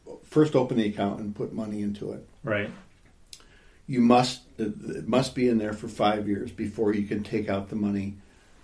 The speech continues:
Speaker 1: penalty-free. Penalty-free. Now, apart from what you distrib-, you put into it, there's the future earnings that it has. That pertains to the second five-year rule and,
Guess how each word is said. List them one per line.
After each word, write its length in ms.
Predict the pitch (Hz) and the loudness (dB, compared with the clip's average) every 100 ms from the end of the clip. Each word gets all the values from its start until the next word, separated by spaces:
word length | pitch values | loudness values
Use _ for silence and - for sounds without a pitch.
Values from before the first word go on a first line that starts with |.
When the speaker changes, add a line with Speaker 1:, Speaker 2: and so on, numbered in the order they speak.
| - - - | -14 -12 4
Speaker 1:
penalty-free. 880 | 143 139 127 127 123 - 117 92 - - - _ _ - _ _ - - | 6 8 6 -2 -4 2 2 2 -2 -16 -20 _ _ -20 _ _ -14 -6
Penalty-free. 680 | 110 110 117 104 113 101 - - - - | -4 -4 -6 -4 -4 -4 -8 -20 -20 -6
Now, 300 | 117 107 - - | 0 0 -2 -8
apart 460 | - - 156 160 | -2 6 6 6
from 140 | 156 151 | 2 4
what 220 | 143 - | 2 -2
you 60 | - | -6
distrib-, 460 | 113 - - - | -6 -6 -8 -4
you 100 | 113 104 | -4 -2
put 160 | - 123 | 0 4
into 400 | 139 151 123 95 | 4 4 0 0
it, 120 | 95 - - _ - | -2 -6 -18 _ -8
there's 280 | 110 110 110 | 0 0 0
the 80 | 117 | -8
future 440 | 101 131 123 - - | -4 -2 -2 -6 0
earnings 400 | 151 151 123 104 | 4 4 2 2
that 160 | 117 98 | 2 2
it 120 | - | -4
has. 420 | 113 95 - - _ _ - - _ _ _ - | -6 -6 -6 -12 _ _ -20 -20 _ _ _ 0
That 360 | 127 170 - - _ _ - | 2 2 0 -18 _ _ -2
pertains 500 | 127 135 123 117 - | 0 2 0 0 -4
to 120 | 117 | -6
the 120 | 101 | -6
second 560 | 104 - 143 143 117 - | -8 0 0 2 -2 -8
five-year 560 | - 131 107 113 - 120 | -10 -4 -4 -4 -6 -6
rule 440 | 60 - - - _ _ _ _ - 117 | -4 -6 -6 -14 _ _ _ _ -12 -4
and, 280 | 110 101 | -2 -2